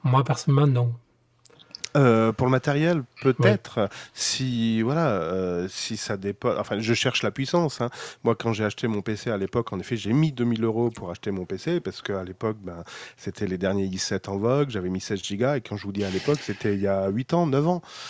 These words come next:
Speaker 2: Donc, euh, ouais, je, <laughs> je me suis coupé un bras. Mais, euh, voilà, dix ans après, je suis encore avec, quoi, et ça tourne.
Speaker 1: T'as mis sous Linux maintenant ?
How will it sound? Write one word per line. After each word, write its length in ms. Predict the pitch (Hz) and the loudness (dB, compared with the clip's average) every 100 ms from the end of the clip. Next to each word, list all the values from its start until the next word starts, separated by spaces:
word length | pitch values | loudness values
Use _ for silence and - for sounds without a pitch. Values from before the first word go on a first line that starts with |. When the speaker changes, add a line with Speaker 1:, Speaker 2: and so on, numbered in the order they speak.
| - - | -16 -14
Speaker 2:
Donc, 440 | 85 92 92 - 101 | -6 -6 -6 -6 -2
euh, 480 | 92 92 87 82 87 | 2 4 4 2 2
ouais, 240 | 185 147 - | 2 0 -8
je, 220 | - 95 | -4 0
<laughs> 460 | 104 - - - - | 0 -2 -12 -10 -6
je 60 | 110 | -6
me 40 | |
suis 140 | - | -6
coupé 240 | 117 110 107 | -4 0 2
un 140 | 123 | 4
bras. 260 | 147 175 143 - 190 - 170 - - - | 4 2 2 0 -6 -6 -10 -8 -12 -8
Mais, 440 | 92 95 95 95 95 | -2 2 2 2 0
euh, 380 | 95 92 87 87 87 85 80 | 0 0 0 0 0 -2 0
voilà, 180 | 143 160 | 2 2
dix 220 | 110 101 | 2 0
ans 60 | |
après, 200 | 95 - | 0 0
je 60 | 160 | 0
suis 80 | 104 | 0
encore 240 | 95 107 | 0 0
avec, 220 | 139 160 - | 0 -2 -4
quoi, 200 | 80 - 110 | -8 -8 -12
et 60 | 113 | -6
ça 100 | 110 | -2
tourne. 380 | 151 127 82 - _ _ _ _ - | 0 0 -2 -10 _ _ _ _ 0
Speaker 1:
T'as 80 | 151 | 2
mis 220 | 120 120 | 4 2
sous 160 | - 160 | 6 10
Linux 280 | 165 156 - | 10 10 6
maintenant ? 200 | 127 | 4